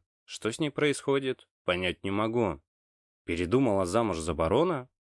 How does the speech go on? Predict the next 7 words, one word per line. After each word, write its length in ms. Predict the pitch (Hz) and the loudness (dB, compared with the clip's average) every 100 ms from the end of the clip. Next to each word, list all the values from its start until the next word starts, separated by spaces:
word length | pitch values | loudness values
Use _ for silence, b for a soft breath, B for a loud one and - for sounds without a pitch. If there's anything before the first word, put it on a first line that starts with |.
| _ _ - | _ _ -14
С 140 | 87 | -10
девушки 380 | 95 180 202 - | -2 -2 0 -6
станется, 800 | 101 - 113 156 90 101 85 76 | -2 2 4 2 -2 -2 -2 -2
выдумает 500 | 95 180 175 107 90 | 2 2 4 0 -2
себе 220 | - 98 | -2 -2
какую-нибудь 540 | 92 113 110 90 87 92 | 0 0 0 0 -4 -4
фигню. 520 | 135 131 127 104 73 | -4 -2 -2 -2 -4